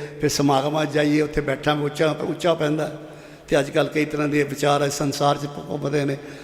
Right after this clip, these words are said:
ਸੋ ਭਾਈ, ਇਸ ਕਾਰਨ ਕਰਕੇ ਮੈਂ ਥੋੜ੍ਹਾ ਸੰਕੋਚ ਕਰਦਾ ਸਮਾਗਮਾਂ ਤੋਂ ਵੀ। ਪਰ ਗੁਰੂ ਨਾਨਕ ਦੇ ਘਰ ਦੀ ਲਾਈ ਹੋਈ ਡਿਊਟੀ ਨਿਭਾਉਣ ਦਾ ਇੱਕ ਯਤਨ ਹੈ।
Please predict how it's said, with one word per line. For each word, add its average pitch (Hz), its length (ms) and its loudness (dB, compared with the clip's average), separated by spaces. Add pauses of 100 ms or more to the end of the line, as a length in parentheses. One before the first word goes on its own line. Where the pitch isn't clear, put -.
(140)
ਸੋ 147 120 -2
ਭਾਈ, 143 280 2 (120)
ਇਸ 143 180 0
ਕਾਰਨ 139 360 2
ਕਰਕੇ 143 340 -4
ਮੈਂ 135 160 -2
ਥੋੜ੍ਹਾ 139 240 -2
ਸੰਕੋਚ 135 480 -2
ਕਰਦਾ 139 340 -2
ਸਮਾਗਮਾਂ 143 500 -2
ਤੋਂ 147 180 -2
ਵੀ। 147 140 -4 (340)
ਪਰ 170 280 4 (300)
ਗੁਰੂ 143 180 -2
ਨਾਨਕ 190 320 2
ਦੇ 185 120 0
ਘਰ 151 220 0
ਦੀ 147 180 0
ਲਾਈ 139 240 0
ਹੋਈ 143 160 -2
ਡਿਊਟੀ 135 420 -2
ਨਿਭਾਉਣ 135 380 0
ਦਾ 131 100 -2
ਇੱਕ 127 120 -8
ਯਤਨ 131 340 0
ਹੈ। 135 360 -2